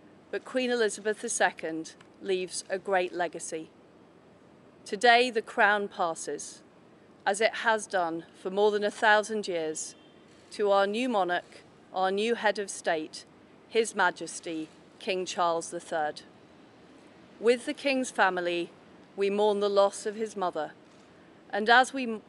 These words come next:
mourn, we must come together as a people to support him, to help him bear the awesome responsibility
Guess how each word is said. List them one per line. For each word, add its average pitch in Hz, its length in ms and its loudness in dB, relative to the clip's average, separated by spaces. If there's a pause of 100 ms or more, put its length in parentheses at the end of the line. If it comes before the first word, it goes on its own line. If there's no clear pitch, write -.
(100)
mourn, 180 360 0 (400)
we 196 120 -4
must 220 320 0
come 226 240 -2
together 175 600 -2
as 190 180 0
a 196 60 -4
people 180 440 -8
to 175 140 -12
support 180 480 -6
him, 160 280 -8 (1040)
to 233 120 2
help 254 320 4
him 196 240 -2
bear 196 200 6
the 196 240 -2
awesome 240 380 2
responsibility 185 1080 -4